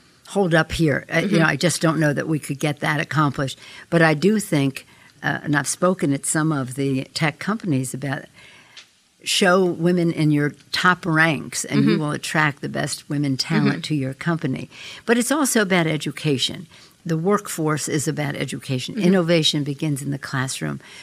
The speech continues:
Speaker 1: We have to have well-trained teachers. Part of the Innovation Agenda one was to have a hundred thousand more,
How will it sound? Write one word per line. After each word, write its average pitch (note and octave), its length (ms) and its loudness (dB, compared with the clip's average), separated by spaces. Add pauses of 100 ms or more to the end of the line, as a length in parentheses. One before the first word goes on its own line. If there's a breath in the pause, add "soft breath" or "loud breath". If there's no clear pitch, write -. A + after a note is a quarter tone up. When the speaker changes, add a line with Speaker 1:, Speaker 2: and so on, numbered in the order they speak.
(140 loud breath)
Speaker 1:
We D3+ 140 0
have G3 320 0
to F3 100 -2
have C#3+ 260 -2
well-trained D#3 720 2
teachers. E3 480 -6
Part D3+ 240 -2
of C#3+ 60 -4
the C#3+ 80 -4
Innovation D3 440 -4
Agenda C#3 380 -2
one D3+ 380 0 (400 loud breath)
was C#3+ 240 0
to - 80 -4
have D3 140 -2
a C#3+ 40 0
hundred C#3 320 0
thousand C#3 500 0
more, C3+ 340 0